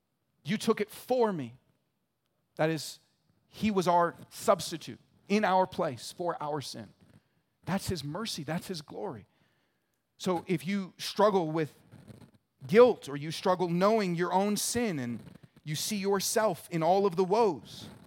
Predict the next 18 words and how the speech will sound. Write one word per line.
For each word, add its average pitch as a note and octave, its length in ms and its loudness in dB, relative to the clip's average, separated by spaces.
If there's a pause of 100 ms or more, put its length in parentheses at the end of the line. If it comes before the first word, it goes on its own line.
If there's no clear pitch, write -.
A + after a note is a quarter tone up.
(2000)
what B2+ 120 -10
does A#2+ 160 -14
it - 100 -16
look C#3 160 -12
like F2+ 240 -12
if - 120 -20
you G#2 80 -16
know, F2+ 300 -16 (920)
"Yeah, B2+ 140 -16
but A#2 120 -16
he C3 160 -14
gave B2 240 -8
me G#2+ 280 -12 (840)
grace - 600 -18 (360)
and G#2 140 -14
mercy G2+ 480 -12 (800)
and G#2 120 -20
forgiveness F#2+ 720 -16